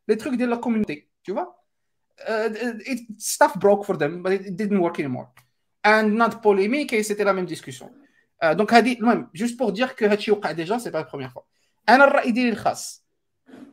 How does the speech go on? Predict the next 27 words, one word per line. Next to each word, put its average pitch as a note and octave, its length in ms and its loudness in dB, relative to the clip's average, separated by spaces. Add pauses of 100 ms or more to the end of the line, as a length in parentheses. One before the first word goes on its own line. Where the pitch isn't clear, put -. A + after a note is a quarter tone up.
(140)
كنظن A#3+ 280 4
كاين B3 140 0
جوج A#3+ 180 -4
المشاكل A3+ 420 -4
في G3+ 80 -2
هاد G3 60 -2
القضية F#3 260 -4
ديال F3+ 160 -4
الأوبن F3 220 -10
سورس، A#3 360 -8
et F3+ 40 -8
spécialement G#3 500 -2
في G3+ 100 -8
هاد F3+ 160 -2
القضية F#3 300 -2
ديال F3+ 220 -2
كت-، - 380 -12
كديفلوبي، G3 840 0
آه، E3 180 0
لا-، F3+ 280 0
library F3+ 440 0
ولا E3+ 120 -4
بلاجين E3+ 320 -2
اللي F#3+ 120 -4
كيستعملوا D#3 340 -12
الناس B2+ 200 -10
آخرين. - 180 -18